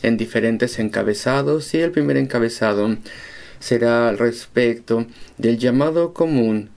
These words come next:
para todos los israelitas. Y vemos estas cosas en la primera parte del capítulo diez, donde se designan las dos trompetas de plata. Habían dos,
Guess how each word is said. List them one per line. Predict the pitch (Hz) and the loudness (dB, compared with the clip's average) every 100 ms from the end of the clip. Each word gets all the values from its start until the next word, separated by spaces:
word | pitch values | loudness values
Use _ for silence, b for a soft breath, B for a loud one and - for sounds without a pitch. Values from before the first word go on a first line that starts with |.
| - B B - - | -20 B B -20 -2
para | 123 117 117 | 2 4 2
todos | 123 127 127 | 2 2 2
los | 117 - | 0 -2
israelitas. | 110 110 101 98 90 95 - - - B B B B B - | -2 -2 -2 -4 -4 -6 -8 -16 -20 B B B B B -4
Y | 107 117 117 117 117 | 0 2 4 4 2
vemos | 107 120 127 135 135 123 | 2 2 2 0 -2 -6
estas | 120 131 - | -2 -4 -2
cosas | 123 127 123 139 139 - - | 0 0 0 -2 -2 -6 -4
en | - 113 | 0 2
la | 113 | 2
primera | 113 117 117 117 | 0 0 0 0
parte | 117 117 120 | 0 0 0
del | 120 120 113 - | 2 2 0 -2
capítulo | 113 117 117 113 107 | -2 0 0 0 2
diez, | 117 120 139 135 - B B B | 4 4 2 -2 -14 B B B
donde | 113 113 135 151 156 160 147 | -4 0 2 2 0 -2 -2
se | - - 123 127 123 127 | -4 0 2 2 2 0
designan | 131 123 - 156 143 110 | 0 -2 0 0 2 2
las | 110 107 | 0 0
dos | 120 | -2
trompetas | 131 117 117 117 117 113 | -2 0 0 0 -2 0
de | 110 107 104 | 0 0 0
plata. | 104 104 98 98 95 | -2 -2 -2 -4 -2
Habían | 104 110 120 123 | 0 2 2 2
dos, | 131 147 - | 2 0 -4